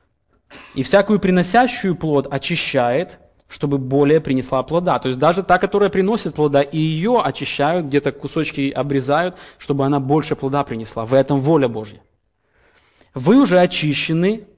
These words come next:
как? Через слово, которое я проповедовал вам». Слово вас очищает, оно, оно приводит к такому вот, ну, очищению через то, что, э, этими ножницами отрезаются куски какие-то. И это болезненно, но это приводит к огромному благословению.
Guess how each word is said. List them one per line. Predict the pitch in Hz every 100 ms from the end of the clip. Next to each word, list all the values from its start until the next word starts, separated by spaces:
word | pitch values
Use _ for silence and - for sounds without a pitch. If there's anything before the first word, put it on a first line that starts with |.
| _
как? | 135 113 - - _ _ _ _ _ _
Через | - - 147 165
слово, | - 202 226 190 139
которое | 139 151 143 143
я | 135 120
проповедовал | 135 127 123 123 131 147
вам». | 165 208 139
Слово | - 160 160
вас | 160 156
очищает, | 160 - - 233 175 147
оно, | 156 156 - -
оно | 143 170 165 139 156 175 170 - - - -
приводит | 165 151 175 180
к | 180
такому | 151 175 165
вот, | 156 156 - 165
ну, | 156 123 - -
очищению | 127 151 - 180 175
через | - 156 143
то, | 156 160
что, | 160 151 139 - - _
э, | 131 127 127
этими | 127 151 143
ножницами | 156 160 151 151 139 135
отрезаются | 131 143 160 156 143 147
куски | 139 - 190
какие-то. | 143 - 120 117
И | 131
это | 170 147
болезненно, | 139 131 135 165 202
но | 160 151
это | 156 160 160
приводит | - 143 151 147 143
к | 139
огромному | 127 151 151 127
благословению. | 120 117 110 120 110 110